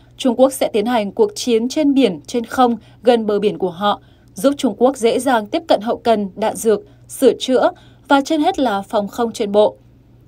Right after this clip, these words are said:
Ngược lại, Mỹ có các tuyến tiếp tế dài và phải đưa các tàu bị hư hỏng và các thành viên thủy thủ đoàn bị thương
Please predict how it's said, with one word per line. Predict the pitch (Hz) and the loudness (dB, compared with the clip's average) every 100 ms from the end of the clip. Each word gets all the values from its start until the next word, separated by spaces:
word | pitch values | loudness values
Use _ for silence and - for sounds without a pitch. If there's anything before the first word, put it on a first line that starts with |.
| - | 2
Ngược | 285 | 4
lại, | 277 254 226 | 6 4 2
Mỹ | 240 240 | 2 0
có | 285 208 | 0 -2
các | 208 285 | -2 -4
tuyến | 247 208 208 | 0 0 0
tiếp | 320 320 | -6 -2
tế | 208 | -2
dài | 196 233 214 185 - _ - | 0 0 0 0 -8 _ 0
và | 233 | 2
phải | 233 214 | 2 -4
đưa | - 226 254 | -4 0 0
các | 302 311 _ | 0 -4 _
tàu | 247 214 | 2 2
bị | 190 190 - | 2 -4 -4
hư | 294 | -4
hỏng | 269 269 208 226 - _ | 0 0 0 -2 -18 _
và | 220 233 | -6 -4
các | 330 | -2
thành | 302 233 | -2 -4
viên | 208 262 | 0 0
thủy | 254 208 | -2 -4
thủ | 208 | -4
đoàn | 180 190 185 | -2 -4 -4
bị | 202 - | -8 -4
thương | 240 254 | 2 2